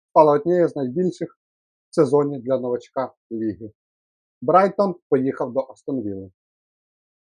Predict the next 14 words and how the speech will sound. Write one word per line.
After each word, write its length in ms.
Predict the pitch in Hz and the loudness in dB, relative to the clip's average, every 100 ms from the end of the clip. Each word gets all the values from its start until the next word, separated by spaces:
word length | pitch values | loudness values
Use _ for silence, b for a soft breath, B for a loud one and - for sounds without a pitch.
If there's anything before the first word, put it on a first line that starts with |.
| _ | _
Матч 280 | 151 147 - | 2 2 2
у 80 | 147 | -2
Бірмінгемі 680 | 131 160 180 180 175 185 175 _ - | 2 2 2 -2 -2 -4 -8 _ 2
видався 380 | 147 165 165 165 | 6 6 4 -2
драматичним. 600 | 147 156 147 113 - 104 _ | -2 -4 -4 -6 -8 -20 _
Астон 260 | 143 - 165 | -4 0 2
Вілла 200 | 175 160 | 4 4
та 120 | - | 2
Брайтон 360 | 185 185 180 165 | 2 2 0 -2
по 120 | 214 | -2
черзі 340 | 240 220 190 | 2 0 2
вели 240 | 185 170 170 | 2 2 2
в 40 | |
рахунку 420 | 175 147 131 - | 0 -2 -6 -10